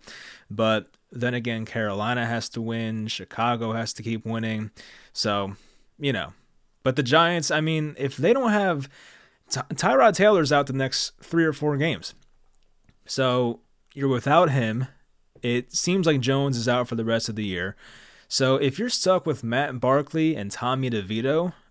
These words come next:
I don't know how you win games. I mean, at least the next two games are at Dallas, at Washington. So you're probably not winning those. And Tyrod is not eligible for the home game versus the Patriots.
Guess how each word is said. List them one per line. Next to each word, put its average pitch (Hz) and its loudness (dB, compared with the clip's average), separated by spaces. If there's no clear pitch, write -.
I 135 0
don't 214 2
know 208 2
how 175 2
you 160 2
win 135 0
games. 92 -6
I 107 -8
mean, 117 -2
at 123 -2
least 147 0
the 131 -2
next 143 -2
two 156 2
games 139 0
are 113 0
at 127 -2
Dallas, 123 0
at 110 -2
Washington. 107 -4
So 107 2
you're 107 -6
probably 139 0
not 127 -2
winning 117 -4
those. 104 -4
And 104 -4
Tyrod 135 2
is 113 -6
not 127 -2
eligible 117 -2
for - -8
the 104 -4
home 139 -2
game 120 -4
versus 113 -4
the 104 -12
Patriots. 104 -4